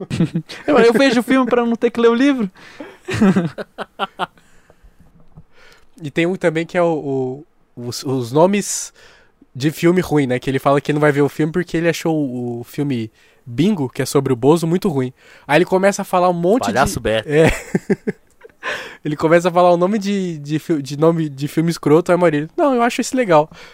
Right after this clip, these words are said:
Speaker 2: Aí o, o, o, o
Speaker 3: Locademia de
Speaker 2: É.
Speaker 3: Polícia.
Speaker 2: "Ah, eu gosto desse." Aí o, o Rogerinho quer continuar no programa, ele começa a falar não sei o quê, aí o, o Renan vai,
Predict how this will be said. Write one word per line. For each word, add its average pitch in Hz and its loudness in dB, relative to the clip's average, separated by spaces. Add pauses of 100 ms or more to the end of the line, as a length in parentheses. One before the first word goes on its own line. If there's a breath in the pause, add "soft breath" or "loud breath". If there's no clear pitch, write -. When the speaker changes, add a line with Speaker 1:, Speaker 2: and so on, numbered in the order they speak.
(120 loud breath)
Speaker 2:
Aí 160 6
o, 214 2
o, 151 -4 (140)
o, 120 -10
o 113 -10 (300)
Speaker 3:
Locademia 202 -2
de 262 -6
Speaker 2:
É. 151 0
Speaker 3:
Polícia. 147 -4
Speaker 2:
"Ah, 302 2
eu 349 4
gosto 214 4
desse." 147 -2 (160 soft breath)
Aí 151 6
o, 190 10
o 196 4
Rogerinho 185 2
quer 208 4
continuar 190 2
no 233 6
programa, 185 6
ele 151 -4 (100)
começa 190 -2
a - -8
falar 202 2
não 196 -2
sei 190 -4
o 165 -12
quê, 190 2
aí 165 4
o, 175 2
o 156 -4
Renan 160 2
vai, 156 4